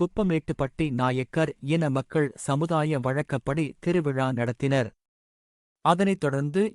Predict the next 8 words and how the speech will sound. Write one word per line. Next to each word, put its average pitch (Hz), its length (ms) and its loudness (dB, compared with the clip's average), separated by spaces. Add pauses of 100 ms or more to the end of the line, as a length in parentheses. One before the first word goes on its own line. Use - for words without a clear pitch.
இரண்டு 160 320 0
தரப்பு 139 340 -2 (340)
இன 147 100 2 (100)
மக்கள் 165 320 0 (220)
தங்களுக்கு 156 500 2 (240)
ஒதுக்கப்பட்ட 190 540 -2
நேரத்தில் 135 460 -2 (220)
தாங்கள் 151 320 2